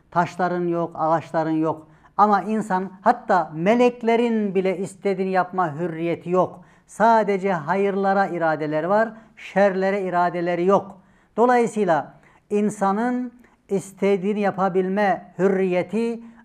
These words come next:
Allah'ın insana verdiği, bahşettiği büyük bir lütuf, büyük bir ihsan.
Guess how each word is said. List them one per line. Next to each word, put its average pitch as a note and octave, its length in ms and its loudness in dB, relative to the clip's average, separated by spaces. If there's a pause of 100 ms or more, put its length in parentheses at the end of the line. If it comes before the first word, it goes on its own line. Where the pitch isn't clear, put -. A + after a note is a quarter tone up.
(100)
Allah'ın F3+ 760 4
insana F3+ 540 -2
verdiği, E3 560 0
bahşettiği E3 680 0
büyük C#4 280 2
bir G3 100 -2
lütuf, C#3+ 300 -6 (380)
büyük C#4 260 4
bir G3 120 2
ihsan. D#3+ 440 0